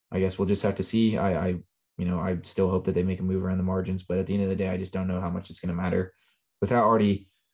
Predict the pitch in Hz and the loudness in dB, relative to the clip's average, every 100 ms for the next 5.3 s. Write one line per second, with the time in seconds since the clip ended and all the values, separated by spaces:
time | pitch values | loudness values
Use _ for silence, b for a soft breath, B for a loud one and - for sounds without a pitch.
0 | _ _ _ - 104 98 95 87 - 92 | _ _ _ -4 2 4 4 2 0 0
1 | 90 87 95 90 - - 107 98 101 95 | 0 0 -2 -2 -4 -2 0 2 0 0
2 | 95 98 90 92 92 95 95 92 - _ | -2 -4 -4 -4 -2 0 2 0 -6 _
3 | _ _ - 71 - 113 101 - 110 151 | _ _ -14 -8 0 2 2 0 0 0
4 | 143 139 120 120 113 107 107 104 104 101 | 2 2 2 0 0 0 -2 0 2 2
5 | 98 98 92 | 0 -4 -6